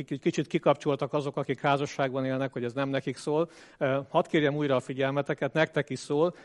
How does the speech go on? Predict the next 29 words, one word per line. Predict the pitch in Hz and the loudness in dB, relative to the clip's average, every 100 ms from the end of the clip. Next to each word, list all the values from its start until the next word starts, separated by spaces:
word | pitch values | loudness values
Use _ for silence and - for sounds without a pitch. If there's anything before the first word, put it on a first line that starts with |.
| - - | -14 0
Ti | 202 | 2
meg | 160 160 | 6 6
ellenőrizhetitek | 151 131 123 127 - 127 - 123 | 4 2 -2 -4 -4 -6 -6 -4
ezt | 127 - | -4 -4
a | 135 | -4
három | 131 127 120 | -2 -4 -4
területet, | 127 120 127 135 131 | -6 -4 -2 -2 -4
hogy | 131 | -2
a | 135 | -2
ti | 160 | 2
házasságotokban | 151 147 147 - 156 147 143 147 143 | 4 2 2 0 0 0 -2 -4 -2
ez | 135 | -2
a | 139 | -2
szövetség, | - 147 147 156 131 | 0 0 0 -2 -4
ez | - | -4
tényleg | 131 135 139 | -6 -6 -6
jól | 147 | -6
működik. | 151 151 135 120 - _ _ _ _ _ _ _ - - - | -6 -8 -8 -10 -14 _ _ _ _ _ _ _ -20 -20 -10
Szóval | - 175 | -4 0
vágjunk | 165 202 156 143 | 4 4 4 2
bele. | 131 117 - _ - 143 | 0 0 -4 _ -6 -6
Az | - 147 | -6 -2
első | 170 196 - 147 170 180 - _ - _ - | 0 0 -2 -2 -2 -4 -18 _ -20 _ -6
a | 147 - | -4 4
testi | 190 190 156 | 4 4 -2
területen | - 147 143 135 - 131 | -4 -2 0 0 -2 -2
lévő | 139 135 139 139 - | -2 0 0 0 -2
szövetségnek | - 139 135 - 135 131 131 - | -2 0 -2 -2 -4 -2 -4 0
a, | 127 | 0